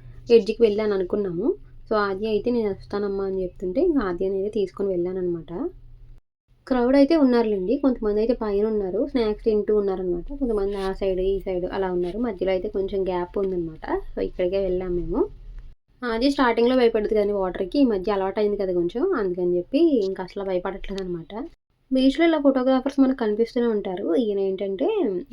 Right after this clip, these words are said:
ఇక్కడ ఎవరు నుంచుంటే వాళ్ళని ముందే ఫోటో తీసేసి, వాళ్ళకి ఫోటో చూపిస్తున్నారనమాట. "మీ ఫోటో ఇలా వస్తుంది, తీయమంటారా?" అని అప్పుడు అడుగుతున్నారు. So, కొంతమందికి అలా నచ్చి తీయించుకుంటారు కదా. మేమైతే వద్దని చెప్పాము, "ఫోన్లో ఉంటే సరిపోతలే" అని చెప్పి ఇంకా ఫోన్లోనే కొన్ని తీసుకున్నాం అనమాట.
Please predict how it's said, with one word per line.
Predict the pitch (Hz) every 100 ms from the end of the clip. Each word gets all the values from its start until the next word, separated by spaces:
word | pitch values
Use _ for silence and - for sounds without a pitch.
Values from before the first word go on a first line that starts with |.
| 214
ఇక్కడ | 185 196
ఎవరు | 185 196
నుంచుంటే | 214 214 220 208
వాళ్ళని | 233 208 196
ముందే | 190 180 185
ఫోటో | 233 202 196
తీసేసి, | 208 190 190 180 - 381
వాళ్ళకి | 254 190 -
ఫోటో | 208 214
చూపిస్తున్నారనమాట. | 214 - 208 - 202 185 175 170 208
"మీ |
ఫోటో | 202 180 190
ఇలా | 185
వస్తుంది, | 170 - 196 196
తీయమంటారా?" | 190 180 175 175 180
అని | 190
అప్పుడు | 180 175
అడుగుతున్నారు. | 165 170 196 180 170 262 _ _ _ _ _ -
So, |
కొంతమందికి | 277 262 220 220
అలా | 233 233
నచ్చి | 202 185
తీయించుకుంటారు | 214 208 202 - 190 190
కదా. | 175 185 359 _ - - _ _ _ _ -
మేమైతే | 269 254 247 277
వద్దని | 285 233 233 240
చెప్పాము, | 226 - 185 208 330 - - - - _ _
"ఫోన్లో | - 277 262 269
ఉంటే | 262 262
సరిపోతలే" | 262 - 226 220 220
అని | 202 190
చెప్పి | -
ఇంకా | 262 240
ఫోన్లోనే | 226 202 196 208
కొన్ని | 214 202
తీసుకున్నాం | 190 190 196 196
అనమాట. | 185 180 170